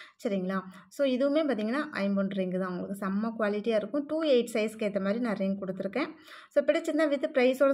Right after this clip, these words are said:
ஸ்கிரீன்ஷாட் எடுத்துக்கோங்க. இந்த பேங்கிளோட சைஸ் டூ எயிட் மட்டும்தான் இருக்கு. இந்த டூ பேர் மட்டும்தான் இருக்கு. So இது ரெண்டு பேர் வாங்குறவங்களுக்கு தான் இந்த ரிங்கு. சிங்கிள் பேர் வாங்குனீங்கன்னா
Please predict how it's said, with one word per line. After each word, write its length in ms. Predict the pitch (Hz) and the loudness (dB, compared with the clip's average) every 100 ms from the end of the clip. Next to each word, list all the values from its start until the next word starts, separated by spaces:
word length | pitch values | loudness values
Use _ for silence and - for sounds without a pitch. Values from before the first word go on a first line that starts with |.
| 277 | 2
ஸ்கிரீன்ஷாட் 400 | 262 262 233 226 | 0 0 -2 -2
எடுத்துக்கோங்க. 440 | 226 226 226 277 302 233 | -2 -2 2 2 2 2
இந்த 160 | 247 262 226 | 2 2 2
பேங்கிளோட 400 | 220 226 226 202 | 0 0 0 0
சைஸ் 240 | 202 202 285 - | 0 0 -6 -4
டூ 100 | 247 240 202 | -2 0 2
எயிட் 200 | 202 202 208 | 2 0 -2
மட்டும்தான் 400 | 196 202 208 214 208 | -2 -2 -2 -2 -4
இருக்கு. 200 | 214 302 | -2 0
இந்த 220 | 240 208 - 240 | 2 0 -2 -4
டூ 80 | 233 226 | -2 -2
பேர் 240 | 220 214 | 0 -2
மட்டும்தான் 400 | 202 202 202 202 196 | -2 -2 -2 -2 -4
இருக்கு. 200 | 196 190 - - - _ | -4 -6 -8 -20 -20 _
So 60 | 226 208 | 0 4
இது 140 | 208 | 4
ரெண்டு 180 | 233 277 | 6 6
பேர் 240 | 262 269 262 | 6 4 4
வாங்குறவங்களுக்கு 580 | 226 226 220 214 208 254 | 4 2 0 -2 -2 0
தான் 100 | 311 220 | 0 0
இந்த 120 | 190 190 | 2 2
ரிங்கு. 240 | 196 185 - - - 269 | 2 0 -2 -18 -4 0
சிங்கிள் 320 | 269 269 277 | 4 2 2
பேர் 200 | 262 254 | 0 0
வாங்குனீங்கன்னா 480 | 226 220 220 226 302 | 0 0 -2 -2 0